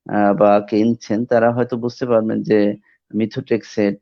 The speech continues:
আহ, তারপরে হচ্ছে, আহ, আমরা সালফাসালাজিন, তারপরে হচ্ছে tofacitinib, আহ, এ-, এই ধরনের ওষুধগুলো কিন্তু আমরা ইউজ করি। অনেক সময় আরো দামি দামি ওষুধ ইউজ করা হয়,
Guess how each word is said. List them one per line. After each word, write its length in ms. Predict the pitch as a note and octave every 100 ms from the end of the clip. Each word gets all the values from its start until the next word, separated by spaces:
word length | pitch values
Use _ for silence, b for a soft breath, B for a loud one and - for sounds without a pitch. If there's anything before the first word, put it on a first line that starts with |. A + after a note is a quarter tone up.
| _ _ _ _ -
আহ, 260 | G2 F#2+ F#2+
তারপরে 520 | G#2+ G2 G2+ G2 G2+
হচ্ছে, 760 | G2+ G2+ - G#2 G2 G2 G2 - -
আহ, 380 | G2 F#2+ F#2+
আমরা 240 | G2 G2 G2
সালফাসালাজিন, 920 | - G2 G2+ - G#2 F#2+ - F#2+ G2+
তারপরে 400 | G2+ G2 G2+ G2
হচ্ছে 240 | G2+ -
tofacitinib, 760 | G2 A2 G#2+ G#2 G#2 G2 G2 F#2+ - b b b _ -
আহ, 400 | G2 F#2 - -
এ-, 120 | -
এই 140 | - C#3
ধরনের 360 | D3+ D#3 D3
ওষুধগুলো 480 | C3+ C#3 C#3+ C#3+ C#3+
কিন্তু 240 | C#3+ C3+
আমরা 180 | A#2+ A2+
ইউজ 240 | G#2 G2+ -
করি। 220 | G2 G#2
অনেক 180 | A#2+ A#2+
সময় 260 | - B2+
আরো 260 | A2 B2+ D3
দামি 260 | C3 B2+
দামি 240 | B2 A#2+ A2+
ওষুধ 300 | A2+ A2+ A2+
ইউজ 220 | A2 -
করা 220 | A#2+ A2
হয়, 220 | G#2 A2